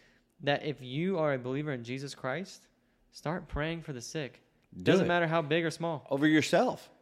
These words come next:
Speaker 1: Yeah.
Speaker 2: Over your own obsessions, your own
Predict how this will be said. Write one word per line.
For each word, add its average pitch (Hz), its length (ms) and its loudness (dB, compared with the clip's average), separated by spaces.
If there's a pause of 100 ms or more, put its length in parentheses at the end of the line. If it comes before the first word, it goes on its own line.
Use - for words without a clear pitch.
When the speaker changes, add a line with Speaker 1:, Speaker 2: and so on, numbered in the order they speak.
(140)
Speaker 1:
Yeah. 254 340 0
Speaker 2:
Over 156 180 4
your 208 200 6
own 214 300 4
obsessions, 98 680 -2
your 131 240 4
own 180 420 4